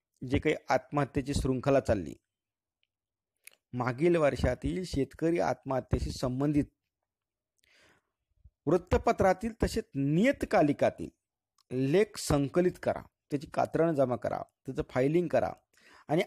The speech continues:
आपल्या वर्गाच्या बुलेटिन बोर्डवर कुठं शेतकऱ्याने आत्महत्या केल्या, काय केलं, त्याचं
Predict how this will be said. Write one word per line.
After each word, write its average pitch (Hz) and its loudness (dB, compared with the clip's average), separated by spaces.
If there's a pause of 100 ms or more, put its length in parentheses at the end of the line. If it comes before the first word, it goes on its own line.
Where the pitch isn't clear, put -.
(120)
आपल्या 226 2
वर्गाच्या 233 4
बुलेटिन 170 2
बोर्डवर 139 4 (1400)
कुठं 151 0
शेतकऱ्याने 147 0
आत्महत्या 139 -2
केल्या, 139 -2
काय 135 -2
केलं, 135 -6
त्याचं 131 -8